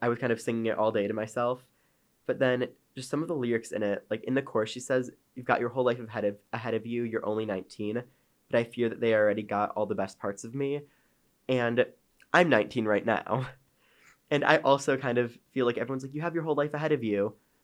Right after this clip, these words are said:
but you always kind of have that doubt, like, "Did I grow up too fast? Did I," like, you kind of miss being young. And I know on Instagram when she posted about this album, the last thing in, like, the little slide was, it was a picture of a, like, pyramid, and it was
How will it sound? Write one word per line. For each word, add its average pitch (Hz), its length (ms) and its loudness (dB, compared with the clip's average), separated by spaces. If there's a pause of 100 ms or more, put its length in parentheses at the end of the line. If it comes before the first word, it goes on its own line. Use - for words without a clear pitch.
(580)
but - 260 6
you 139 120 4
always 139 240 6
kind 156 120 -4
of 127 60 -8
have 127 200 -4
that 110 180 0
doubt, 104 300 0
like, 101 320 -2
"Did 117 140 0
I 120 80 6
grow 113 240 4
up 101 140 -4
too 110 120 -6
fast? 95 500 -6
Did 107 140 -6
I," 98 340 -2 (420)
like, 113 260 -6
you 135 100 -8
kind 131 160 0
of 113 60 0
miss 110 280 0
being 104 500 -2 (100)
young. 107 380 0
And 120 140 -2
I 123 120 4
know 139 140 6
on 131 340 2 (100)
Instagram 117 400 0
when 120 100 2
she - 80 -8
posted 104 320 -2
about 107 120 2
this - 180 -6
album, 98 400 0 (240)
the 147 120 4
last 120 340 4
thing 117 120 0
in, 113 100 0
like, 104 220 -2
the 110 80 0
little 101 200 2
slide 107 420 -2
was, 113 300 -2
it - 300 -18
was 135 100 -2
a - 20 -10
picture 131 240 -2
of 127 80 -2
a, - 20 -20 (240)
like, - 220 0
pyramid, 113 400 4
and 110 100 -2
it 92 80 -2
was - 280 -6